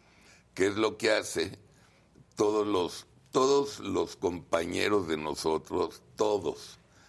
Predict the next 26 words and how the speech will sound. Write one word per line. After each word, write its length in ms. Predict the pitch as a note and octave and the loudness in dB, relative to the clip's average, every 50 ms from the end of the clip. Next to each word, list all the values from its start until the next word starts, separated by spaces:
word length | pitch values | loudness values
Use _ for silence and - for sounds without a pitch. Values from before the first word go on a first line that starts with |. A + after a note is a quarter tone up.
| - _ | -20 _
han 180 | - F2+ F2+ E2+ | -8 -6 -6 -6
sido 320 | - - F#2+ F#2 F2+ F2+ | -2 -2 -2 -2 -2 -4
súper 520 | - - - - G#2 G2 E2 - F2+ E2+ D2+ | -6 -8 -4 -4 -4 -4 -2 -4 -4 -4 -4
solidarios. 880 | - - D2+ C#2+ C2+ C2+ C2 B1 B1 A#1+ - - - - - - _ _ _ _ _ _ _ _ _ _ _ _ - _ | -4 -6 -6 -4 -4 -6 -4 -4 -6 -6 -10 -18 -20 -20 -20 -20 _ _ _ _ _ _ _ _ _ _ _ _ -20 _
Súper 580 | - - - - A2 G#2 - - G2 F#2+ E2 C#2+ | -16 -10 -4 -2 -2 -2 -2 0 -2 -2 0 -2
duper, 320 | E2 E2 C#2 - D2 C#2 | -6 -6 -4 -6 -6 -4
de 100 | C#2 C#2+ | -4 -2
verdad, 300 | C#2+ D2 D2 D#2+ F2 F#2 | -2 -2 -2 -2 -2 0
y 120 | F#2+ F#2 E2 | 0 -2 -4
se 140 | - D#2+ D#2+ | -6 -8 -8
los 220 | D2 C2+ B1+ - | -8 -8 -8 -8
agradezco 560 | D#2 D2+ D2 C#2+ D2 D#2 D#2 C#2+ - - D2+ C#2 | -6 -6 -4 -4 -4 -4 -6 -8 -8 -8 -8 -8
mucho. 360 | C#2 C#2 C2+ - - - - - - _ _ - - - - - - - - - - - - - - - - _ _ _ - | -8 -10 -12 -10 -12 -12 -14 -14 -20 _ _ -20 -20 -20 -20 -20 -20 -20 -20 -20 -20 -20 -20 -20 -20 -20 -20 _ _ _ 0
Él, 220 | A2 A2 A#2 A#2+ | 2 4 4 4
en 120 | B2+ B2+ A#2+ | 2 4 2
lugar 340 | A#2 A2+ G2 G#2 G#2+ G#2 | 2 2 2 2 2 2
de 120 | G2 G#2+ G#2 | 2 0 2
recular, 640 | F#2+ G2 G2 E2+ - G#2+ G#2 G2+ F2+ D#2+ E2 E2 - - - - _ _ _ _ _ _ _ _ _ - | 2 0 -2 -2 -2 -2 2 2 4 4 2 2 -2 -8 -20 -20 _ _ _ _ _ _ _ _ _ -8
dice, 300 | D2+ D#2+ D#2 - C#2+ C2+ | -8 -8 -6 -4 -4 -2
"Ah, 120 | C#2 D2 D2+ | -2 -2 -4
no, 320 | D2 C2+ A1+ C2+ D2 - - - _ _ _ _ _ _ - _ _ _ - | -6 -8 -8 -8 -8 -10 -12 -18 _ _ _ _ _ _ -20 _ _ _ -10
que 140 | - - C2 | -8 -6 -4
vean 340 | B1+ C#2+ D2+ E2 F2 E2+ | 0 0 0 0 -2 -6
que, 260 | C#2+ - C#2 C#2 - - - - - | -10 -8 -8 -8 -8 -10 -14 -18 -12
que 140 | - - C2 | -10 -10 -8
sigo". 460 | - - F#2 F#2+ F#2 D#2 C2 - | -6 -4 -4 -4 -4 -4 -8 -10